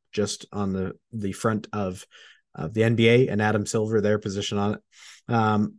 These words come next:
Adam Silver in the finals, uh, media availability,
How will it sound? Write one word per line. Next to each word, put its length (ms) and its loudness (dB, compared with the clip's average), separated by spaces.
Adam 240 6
Silver 680 4
in 260 -2
the 340 2
finals, 720 0
uh, 640 -4
media 460 4
availability, 680 0